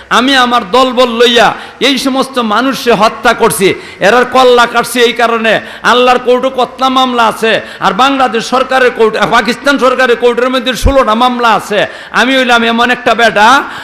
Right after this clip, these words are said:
এই স-, এই জাতের একজন আসামি। আমার দেখলে পরে মানুষে কাঁপে, গিরগিরাইয়া কাঁপে, কিন্তু আপনার অবস্থাটা আমি দেখলাম। আপনি তো আমারে ভয় পাইবেন তো দূরের কথা,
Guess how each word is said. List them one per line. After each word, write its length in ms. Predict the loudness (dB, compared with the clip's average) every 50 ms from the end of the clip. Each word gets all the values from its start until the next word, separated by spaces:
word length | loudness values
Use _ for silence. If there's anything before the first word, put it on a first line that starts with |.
| -4 0
এই 320 | 2 2 2 2 0 -2
স-, 100 | -2 0
এই 220 | 0 0 0 0
জাতের 320 | 0 0 0 0 0 0 0
একজন 300 | 0 -2 -2 -2 -2 -2
আসামি। 680 | -2 -2 -2 -2 0 0 0 0 0 2 0 0 0 -2 -8 -20 -20 -20 -18 -6
আমার 440 | -4 0 2 2 2 2 0 0 0
দেখলে 360 | 0 0 0 -2 0 0 2
পরে 220 | 2 2 0 0
মানুষে 400 | 0 0 0 0 -2 -2 -2 -4 -4 -2 -2
কাঁপে, 320 | 0 0 2 2 0 0
গিরগিরাইয়া 600 | 0 -2 -6 -6 -4 -4 -2 0 0 2 2 0
কাঁপে, 540 | -2 0 0 2 2 2 2 0 0 0 0 -2 -6 -16 -18 -8 -4
কিন্তু 300 | -2 -2 -2 0 -2 -2
আপনার 560 | 0 2 2 2 2 0 -2 -2 0 2 2
অবস্থাটা 540 | 2 2 2 0 0 2 0 0 0 0 0
আমি 160 | 0 0 -2
দেখলাম। 640 | -2 0 0 0 0 -2 -4 0 0 2 2 2 0 -4 -10 -16 -6 -2
আপনি 380 | 0 0 0 0 0 -2 -2 -2 0
তো 80 | 2
আমারে 380 | 4 4 4 4 2 2 0 0
ভয় 320 | 0 2 2 4 4 4
পাইবেন 340 | 2 2 0 2 0 -2 0
তো 100 | 0 0
দূরের 360 | 0 0 0 2 4 2 4 2
কথা, 400 | 0 0 2 2 4 4 2